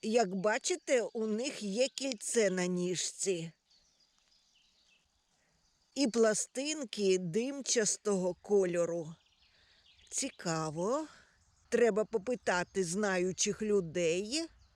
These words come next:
Грибочки, куди не глянь, куди не ступи, навіть і в високій траві. Але якщо ви не знаєте, що це таке, навіть і не думайте їх забирати.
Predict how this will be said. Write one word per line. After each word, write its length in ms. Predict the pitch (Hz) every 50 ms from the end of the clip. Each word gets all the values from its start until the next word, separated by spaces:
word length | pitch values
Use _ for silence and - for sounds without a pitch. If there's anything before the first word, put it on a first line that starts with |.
| _ _ _ _ _ _ _ _ _
Грибочки, 840 | - 202 208 233 269 269 214 254 370 381 - - - - 214 190 - -
куди 360 | - 262 277 254 247 370 370
не 180 | 370 349 320 294
глянь, 540 | 247 240 233 226 180 175 175 170 170 175 - _ _ _ _ _ _ _ _ -
куди 320 | 277 285 240 220 311 339 359
не 180 | 370 359 320
ступи, 520 | - - - - 302 - - 240 202 196 202
навіть 540 | 226 226 233 233 262 302 330 339 262 -
і 180 | - - 277 269
в 160 | 240 220 208
високій 680 | 202 247 240 - - - - - 262 - - 277 254 220 -
траві. 460 | 233 247 247 240 208 190 175 165 160 - - - - -
Але 260 | - 226 233 247 254
якщо 440 | 262 269 269 - - - - 311 262
ви 140 | 220 247 254
не 160 | 254 262 254
знаєте, 520 | 214 226 247 233 202 185 180 - - 208
що 300 | 202 - - - 262 240
це 180 | - - 226 214
таке, 340 | 196 226 226 214 - 302 302
навіть 520 | 262 233 240 254 247 254 247 - - - -
і 160 | 262 285 302
не 220 | 294 269 269 262
думайте 960 | 208 185 175 226 262 294 330 302 254 220 220 - - - 220 196 175 160 131 - - - - -
їх 340 | 196 190 214 226 208 175 160
забирати. 1000 | 156 156 196 185 165 190 196 185 170 156 143 131 - _ - 175 156 151 151